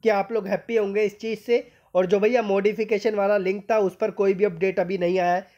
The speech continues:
उस पर कुछ खबर आती तो मैं आपको ज़रूर बताता हूँ। बहुत सारे बच्चे बोल रहे कि "सर जी, हमने तो फॉर्म जो है बाद में फिल किया था और जो है हमारी अप्रेंटिस बाद में कंप्लीट हुई थी,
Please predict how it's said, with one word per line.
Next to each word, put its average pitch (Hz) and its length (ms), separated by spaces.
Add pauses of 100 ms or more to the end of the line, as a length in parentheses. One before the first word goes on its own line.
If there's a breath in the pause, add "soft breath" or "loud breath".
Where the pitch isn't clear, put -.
(180 soft breath)
उस 185 160
पर 226 140
कुछ 220 200
खबर 196 300
आती 185 240
तो 196 140
मैं 190 80
आपको 185 260
ज़रूर 170 220
बताता 151 380
हूँ। 123 120 (340 loud breath)
बहुत 180 200
सारे 214 180
बच्चे 202 240
बोल 190 160
रहे 190 80
कि 208 100
"सर 202 160
जी, 208 100
हमने 185 280
तो 196 120
फॉर्म 196 460
जो 180 120
है 202 280 (280 soft breath)
बाद 185 240
में 214 100
फिल 214 220
किया 196 280
था 202 420
और 180 260
जो 190 240
है 196 140
हमारी 185 320
अप्रेंटिस 185 440
बाद 170 220
में 190 120
कंप्लीट 170 420
हुई 143 120
थी, 123 220